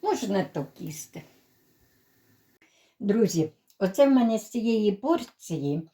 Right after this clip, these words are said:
вийшло шість млинців. Вони, дивіться, еластичні,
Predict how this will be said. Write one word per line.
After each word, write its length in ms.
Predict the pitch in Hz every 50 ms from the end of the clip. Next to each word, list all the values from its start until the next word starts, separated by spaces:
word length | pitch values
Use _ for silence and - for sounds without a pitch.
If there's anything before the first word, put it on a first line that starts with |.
| _ _ _ _
вийшло 640 | - 185 190 247 277 254 - - - 214 220 185 185
шість 680 | 180 - - 226 240 294 262 - - - - - - _ _
млинців. 920 | 180 185 196 220 240 240 240 233 - - - - 165 143 131 156 - - _ _ _ _ _ _ _ _ _ _ _ _ _ _ _ _ _ _ _ _ _ _ _ _ _ _ _ _ _ _ _ _ _ _ _ _
Вони, 460 | 180 165 185 226 233 233 220 190 175
дивіться, 600 | 156 208 202 165 165 143 - - - - 139 123 117 _ _ _ _ _ _
еластичні, 1400 | - 226 247 262 254 240 254 247 - - - _ - 180 165 160 156 156 - - - 180 165 170 165 160 156 156